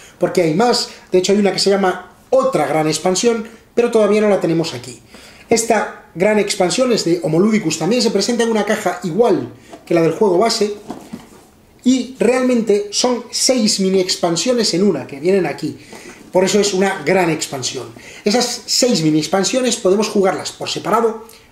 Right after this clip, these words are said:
más bien integrarlas por separado en el juego base, o juntar las que queramos, como si queremos meter todas juntas. Vamos a ver el contenido y qué es lo que nos aporta. Pues las seis mini expansiones de esta gran expansión tienen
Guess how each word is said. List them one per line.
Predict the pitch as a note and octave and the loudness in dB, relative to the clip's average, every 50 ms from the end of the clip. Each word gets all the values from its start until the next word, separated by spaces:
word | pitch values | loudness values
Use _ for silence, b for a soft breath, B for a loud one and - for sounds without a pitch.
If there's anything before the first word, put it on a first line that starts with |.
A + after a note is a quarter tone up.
| B - | B -6
más | - - | -2 0
bien | E3 G#3 F#3 D#3+ | 2 2 2 2
integrarlas | D#3 D3 D3+ D3+ E3 G3 G#3 F#3 D3 B2 - - - - | 0 0 0 0 0 2 0 0 -2 -4 -8 -12 -14 -14
por | - - D3 - | -12 -8 -6 -6
separado | - D#3+ - E3+ G#3 G#3+ | -4 -4 -2 0 0 0
en | F3 C#3+ | 0 -2
el | C3+ | -2
juego | - G#3 G#3+ G3 F#3 | -2 0 2 2 2
base, | G3+ G#3 G3+ - A3 G#3+ A3 B B B B B B B | 0 0 -2 -2 -4 -6 -8 B B B B B B B
o | - B3 B3 B3 - - | 0 0 0 0 -2 -2
juntar | - A#3+ G#3+ G3 G#3 G3+ G3+ | 0 0 2 2 2 2 2
las | G#3 F#3+ - | 2 0 0
que | - G3 - | 0 -2 0
queramos, | D3 D#3+ D#3 C#3 C3 B2 | 0 0 -2 -2 -6 -4
como | - F#3 F#3 | -2 0 0
si | F3+ - G3+ | 0 0 0
queremos | G3 G#3+ A3 G#3 - | 0 0 0 0 0
meter | F3+ F3 F3 E3+ G3 F#3+ - - - - _ | 0 0 0 0 -2 -2 -4 -8 -14 -6 _
todas | - F#3 D3+ - - | -2 -2 -2 -4 -8
juntas. | - - - - - - - - B B B B B B B B B - | -14 -16 -20 -20 -20 -18 -18 -18 B B B B B B B B B -2
Vamos | B3+ B3+ B3+ - | 0 0 2 2
a | A3+ | 2
ver | A3 | 2
el | G3+ F#3+ | 2 2
contenido | G3 F3+ E3 F3+ G#3 A#3 G#3+ A3+ A3+ A3+ - | 2 2 2 0 0 2 2 2 2 0 -2
y | F#3+ | -2
qué | D#3+ G#3+ | 0 0
es | F#3+ - | 0 0
lo | E3 D3+ | 0 -2
que | C#3+ C3 | -2 -6
nos | B2 - - | -8 -10 -12
aporta. | A#2+ - - - - - - - _ _ _ _ _ _ _ _ _ _ _ _ _ _ _ _ _ _ _ _ _ _ _ _ _ - - - | -14 -16 -18 -20 -20 -20 -20 -20 _ _ _ _ _ _ _ _ _ _ _ _ _ _ _ _ _ _ _ _ _ _ _ _ _ -20 -2 0
Pues | G#3+ A3+ A3 A3+ | 2 2 4 2
las | G#3+ G3 - | 2 0 2
seis | - B3 A#3 G3+ | 2 2 2 4
mini | A#3 A3+ G#3+ G#3 F#3+ | 4 4 4 2 2
expansiones | - - - F3+ E3+ D#3+ D#3+ A3 G#3+ G3+ D#3+ - | 0 -2 -2 -2 0 2 2 2 2 2 2 2
de | F3+ | 2
esta | F3 - - F3+ - B2 C3 | 0 2 0 -2 -4 -2 -2
gran | D#3+ F#3 F#3+ G#3 | 0 0 0 0
expansión | G3 E3+ - - - F3 D#3 C#3+ - - G#3+ F#3+ E3 D#3+ | -2 -4 -6 -4 -2 -2 -2 0 0 0 2 2 0 0
tienen | - A3+ A#3+ A#3+ A#3 G#3+ - - | 0 0 0 0 -2 -4 -6 -12